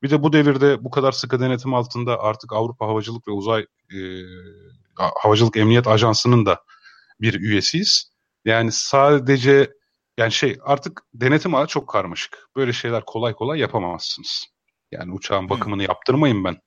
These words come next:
Speaker 1: E, uçakta hatalı bir şey varsa gizleyim falan çok kolay yapılmaz. Hiç yapılmaz demiyorum. Her zaman bir yerlerde mutlaka ihlaller ve ihmaller olur.
Speaker 2: Hı hı.
Speaker 1: Ama yani ö-, öyle bir şey o kadar kolay değildir yani. Öyle değil.
Speaker 2: Tamam.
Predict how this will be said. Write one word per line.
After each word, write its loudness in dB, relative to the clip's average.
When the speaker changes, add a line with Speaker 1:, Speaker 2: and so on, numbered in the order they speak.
Speaker 1:
E, -16
uçakta -4
hatalı -4
bir -12
şey -8
varsa -4
gizleyim -2
falan -4
çok -2
kolay 4
yapılmaz. 0
Hiç -4
yapılmaz 4
demiyorum. 2
Her 0
zaman -2
bir -8
yerlerde -8
mutlaka -8
ihlaller -6
ve -8
ihmaller 0
olur. -4
Speaker 2:
Hı -8
hı. -8
Speaker 1:
Ama 2
yani 0
ö-, 6
öyle 6
bir -2
şey -2
o -2
kadar 2
kolay 0
değildir -10
yani. -16
Öyle -2
değil. -6
Speaker 2:
Tamam. -8